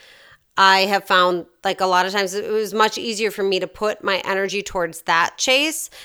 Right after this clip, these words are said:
than the chase of, like, my career and personal achievement.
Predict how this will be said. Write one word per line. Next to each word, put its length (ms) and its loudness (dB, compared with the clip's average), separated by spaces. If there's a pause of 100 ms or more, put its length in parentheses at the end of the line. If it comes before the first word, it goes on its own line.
than 180 -2
the 100 -2
chase 320 -4
of, 100 -6
like, 240 -2
my 160 -2
career 480 -2
and 220 -6
personal 440 -8
achievement. 840 -14